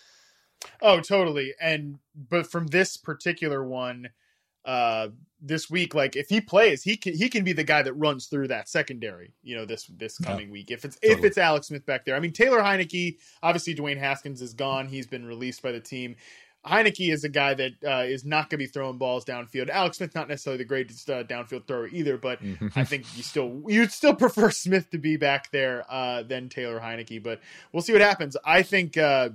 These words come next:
Speaker 1: I think I'm, I'm gonna favor Washington in that game if Smith is back there. If not, though, yeah, we could easily be seeing Dallas the Cowboys, baby, in the playoffs, uh, which is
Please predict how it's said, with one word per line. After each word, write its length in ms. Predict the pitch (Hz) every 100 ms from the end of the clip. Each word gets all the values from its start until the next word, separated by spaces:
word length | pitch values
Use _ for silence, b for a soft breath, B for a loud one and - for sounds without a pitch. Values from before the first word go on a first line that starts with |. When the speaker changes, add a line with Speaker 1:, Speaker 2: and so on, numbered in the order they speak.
| 117 _ _ _ 165
Speaker 1:
I 60 |
think 160 | 190 180
I'm, 220 | 165 180
I'm 100 | 185
gonna 120 | 208 196
favor 340 | 185 175 165
Washington 600 | 147 139 143 160 147 147
in 220 | 135 139
that 200 | 143 147
game 240 | - 147 147
if 80 | 139
Smith 300 | - 151 156
is 140 | 143
back 260 | 147 143 -
there. 240 | 156 147
If 160 | 123 139
not, 260 | 151 180
though, 220 | 151 131 120 b b
yeah, 140 | 180
we 140 | 196 151
could 120 | 160
easily 300 | 165 160 180
be 120 | 170
seeing 400 | 175 196 190 156
Dallas 360 | 143 143 160 156
the 100 | 175
Cowboys, 520 | - 185 185 156 143
baby, 420 | 151 151 147 147
in 160 | 139 151
the 100 | 160
playoffs, 640 | 165 175 175 143 139 -
uh, 240 | 147 143 135
which 220 | 139 139
is 260 | 135 127